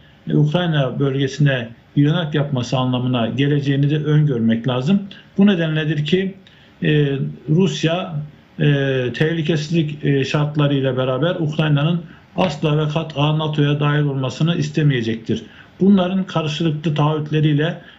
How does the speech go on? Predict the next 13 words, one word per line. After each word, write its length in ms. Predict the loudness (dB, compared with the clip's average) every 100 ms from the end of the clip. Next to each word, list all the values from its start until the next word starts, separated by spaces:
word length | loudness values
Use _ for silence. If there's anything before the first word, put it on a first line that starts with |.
| _ -2
belki 520 | -2 0 -2 -2 -2 0
bir 100 | 0
sulh 420 | 0 0 0 2
olabilir 360 | 2 2 0
ama 340 | 0 0 0 -4 -16 _
şu 220 | -4 0 2
vaziyet 500 | 2 2 0 0 -2
itibariyle, 720 | 0 2 2 2 2 0 -2 -6 _ _ _ -10 -10 _ -20 -20 -20 -4
e, 460 | 0 0 0 -2 -2
Amerika 680 | 0 0 0 -2 -2 -4 -4 -2
ve 300 | 0 -2 -6 -16 _ -2
Avrupa 340 | 0 0 0
ülkelerinin 840 | 0 0 2 2 2 2 2 -2